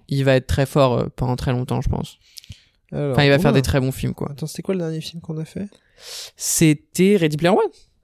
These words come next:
Speaker 1: J'ai, j'ai vu quatre films, moi, depuis, hein.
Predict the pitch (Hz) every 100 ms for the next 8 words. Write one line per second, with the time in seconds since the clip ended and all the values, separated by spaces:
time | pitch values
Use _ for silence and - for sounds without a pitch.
0 | _ _ _ _ - - - - _ _
1 | _ _ _ _ - - - 151 143 147
2 | 147 143 147 139 135 247 233 170 143 131
3 | 131 131 135 90